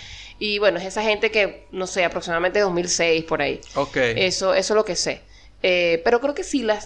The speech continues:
Speaker 1: la chica española sí ha hecho cortos o películas españolas. O sea,
Speaker 2: Ok.
Speaker 1: ha estado en, eh, en algunas películas españolas, hasta donde medio pude chequear. Pero bueno, el sitio en YouTube se llama Cindy y Maite.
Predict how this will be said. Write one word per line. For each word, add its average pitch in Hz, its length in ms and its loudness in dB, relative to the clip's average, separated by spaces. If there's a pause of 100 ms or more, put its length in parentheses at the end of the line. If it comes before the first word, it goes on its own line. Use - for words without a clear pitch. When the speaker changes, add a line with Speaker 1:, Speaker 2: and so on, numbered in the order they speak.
Speaker 1:
la 214 180 0
chica 254 300 -6
española 302 420 -2
sí 226 260 -2
ha 226 120 2
hecho 220 760 -2
cortos 175 880 0
o 180 200 0
películas 202 540 0
españolas. 156 840 -6
O - 60 -20
sea, 175 140 4
Speaker 2:
Ok. - 80 2
Speaker 1:
ha 196 120 4
estado 190 600 4
en, 156 220 -4 (140)
eh, 139 580 -2
en 160 140 -4
algunas 170 280 -4
películas 165 380 -4
españolas, - 440 -8 (500)
hasta - 240 -4
donde 160 220 0
medio 160 360 0
pude 170 720 2 (360)
chequear. 160 480 -2
Pero 220 180 4
bueno, 175 240 2 (400)
el 220 720 4
sitio 277 500 0
en 269 180 -4
YouTube 269 300 -8
se 247 120 -2
llama 220 200 2
Cindy 226 440 -4
y 247 40 -4
Maite. 233 720 0